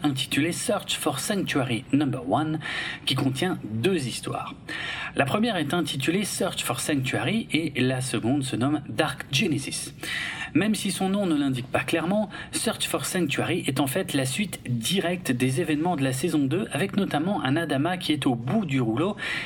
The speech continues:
et l'évocation pour les coloniaux de créer des humains de synthèse, ce qui révolte d'ailleurs Adama. L'histoire courte Dark Genesis revient sur l'origine des Cylons mécaniques qui ont pris la place des Cylons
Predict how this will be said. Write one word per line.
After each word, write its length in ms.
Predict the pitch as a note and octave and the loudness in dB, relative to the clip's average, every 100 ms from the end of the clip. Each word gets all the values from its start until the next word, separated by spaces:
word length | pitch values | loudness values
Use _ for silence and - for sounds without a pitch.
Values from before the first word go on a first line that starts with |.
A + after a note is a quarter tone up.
| - | -2
et 80 | - | 0
l'évocation 580 | D#3+ D#3+ C#3 C3 G3 D3+ | 2 2 0 0 0 0
pour 180 | D3 | 0
les 120 | A2+ A2 | 0 2
coloniaux 640 | F3+ E3+ C3 A#2+ F3+ F#3 | 2 4 2 2 2 0
de 140 | A#2+ | 0
créer 320 | A2 - F3+ F3+ | -2 0 0 2
des 220 | B2 G#2+ | 0 2
humains 180 | E3 F#3+ | 2 0
de 60 | |
synthèse, 600 | - - B2+ C3 E3+ F3+ - | 0 -2 0 2 0 0 -4
ce 140 | - C3 | -2 -2
qui 120 | B2+ | 0
révolte 380 | C#3 F#3+ - A2+ | 0 0 -2 0
d'ailleurs 320 | A2 D3+ C#3+ | 0 0 0
Adama. 420 | C3+ B2 F2 E2+ - - - - - - - - - - | 0 0 -2 -4 -8 -14 -10 -8 -6 -8 -8 -10 -6 2
L'histoire 380 | D#3 - A3 - | 2 2 0 2
courte 300 | A#3 - - | 0 0 -4
Dark 280 | A#2+ - - - | 0 2 2 -2
Genesis 580 | A2+ A2+ C3+ A3 - - | 2 2 2 0 -2 0
revient 500 | A#2 C3+ F#3 F3+ A3 | 2 2 2 2 0
sur 220 | - - | 0 2
l'origine 400 | C#3 E3 D#3+ G3 | 2 2 2 2
des 120 | C#3 | 2
Cylons 300 | B2+ - E3 | 0 0 2
mécaniques 720 | C#3 D3 F#3+ - A2+ D#3+ - - | 4 2 0 0 2 2 0 0
qui 120 | F#3 | 2
ont 100 | E3+ | 2
pris 180 | C3 G#3+ | 2 2
la 120 | C3+ | 2
place 260 | - F#3+ C3+ | 2 0 2
des 100 | C#3+ | 0
Cylons 340 | C3 C3 - | 0 0 0